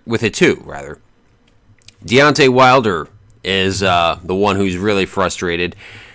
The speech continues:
There is apparently a deal in the works for him to fight Tyson Fury sometime in earlier mid-November, but Wilder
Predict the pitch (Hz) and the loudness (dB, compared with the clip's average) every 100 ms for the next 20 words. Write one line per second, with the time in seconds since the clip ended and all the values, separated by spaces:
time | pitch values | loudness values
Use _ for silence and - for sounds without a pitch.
0 | _ _ _ - 127 139 135 127 - 185 | _ _ _ 0 4 6 6 2 2 2
1 | 185 160 - 107 90 104 139 135 107 120 | 4 2 0 -2 -2 2 6 4 4 2
2 | 113 98 107 113 - 95 90 107 147 139 | 2 2 0 0 -4 -4 -4 -2 -2 -2
3 | 127 113 104 101 - - - 117 - 104 | -2 0 2 0 -4 -10 -2 -2 0 -6
4 | - 110 104 101 113 117 - _ _ - | -4 0 2 2 0 -4 -16 _ _ -8
5 | 117 107 104 104 104 101 87 90 - 104 | -4 -4 -2 -2 -2 -2 -4 -6 -4 -2
6 | 101 95 90 92 95 92 87 90 101 95 | -2 -2 -2 -2 -2 -2 -4 -2 -2 -2
7 | 82 80 - - - _ _ _ 113 113 | -6 -6 -12 -20 -20 _ _ _ 0 0
8 | - _ _ _ _ - 110 151 202 156 | -2 _ _ _ _ -4 2 4 4 4
9 | 131 | 2